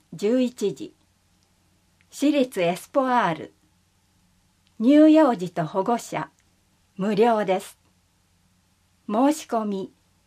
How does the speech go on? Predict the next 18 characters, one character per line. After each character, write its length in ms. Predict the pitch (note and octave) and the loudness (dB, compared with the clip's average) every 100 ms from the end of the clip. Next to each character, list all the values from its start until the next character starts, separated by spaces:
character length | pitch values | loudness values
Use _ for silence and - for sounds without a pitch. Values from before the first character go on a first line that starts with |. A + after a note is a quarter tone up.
| _ _ _ | _ _ _
当 240 | B3 C4+ D4 | 0 2 2
日 340 | C4 C#4 C4 B3+ | 2 -2 -4 -6
直 120 | - | -8
接。 540 | - G#3+ G#3 - E3 - _ _ _ _ _ _ _ _ _ - | -6 -6 -6 -8 -10 -12 _ _ _ _ _ _ _ _ _ -2
問 260 | B3 C#4+ | 2 2
い 80 | C#4 | 2
合 100 | B3+ | 2
わ 120 | B3 | 0
せ 140 | B3 A3 | -2 -6
先、 540 | G#3+ - - F#3+ - _ _ _ _ _ | -6 -8 -12 -12 -14 _ _ _ _ _
私 200 | - D4+ | -2 2
立 300 | D4+ C#4 G#3 | 2 2 0
エ 160 | F3 F#3 | -2 -2
ス 120 | - | -6
ポ 180 | - B3+ | -2 0
ア 140 | B3 | 0
ー 100 | G3+ | -2
ル。 180 | D#3+ D#3 | -6 -12